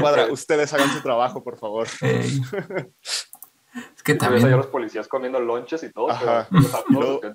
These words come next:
Speaker 2: te han asaltado.
Speaker 1: vas y reportas y, "Uy, no, está difícil".
Speaker 3: <laughs> No, con esas pistas también, ¿no?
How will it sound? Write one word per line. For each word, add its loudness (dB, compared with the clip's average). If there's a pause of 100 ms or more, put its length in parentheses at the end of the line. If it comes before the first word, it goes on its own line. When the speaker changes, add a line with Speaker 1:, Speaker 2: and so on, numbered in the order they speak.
Speaker 2:
te -12
han -10
asaltado. -4 (220)
Speaker 1:
vas 0
y -6
reportas -8
y, -8
"Uy, -4
no, -10 (500)
está -4
difícil". -10 (400)
Speaker 3:
<laughs> -6
No, 0
con 0
esas 2
pistas -2
también, -8
¿no? -8